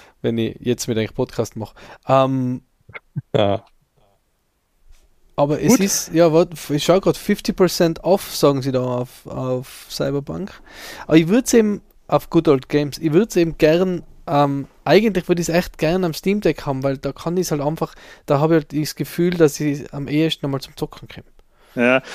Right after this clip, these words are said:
Speaker 3: Arbeitskollege von mir, ähm, hat's sich's am Steam Deck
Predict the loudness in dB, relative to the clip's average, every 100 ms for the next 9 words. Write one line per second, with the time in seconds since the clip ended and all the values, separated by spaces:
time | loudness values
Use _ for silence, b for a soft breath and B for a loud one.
0 | B B 2 2 4 4 4 2 -2 0
1 | 0 0 0 0 0 -6 -4 -2 -2 -6
2 | -16 -16 -12 -4 -4 -4 -4 0 0 -2
3 | -4 -4 0 -2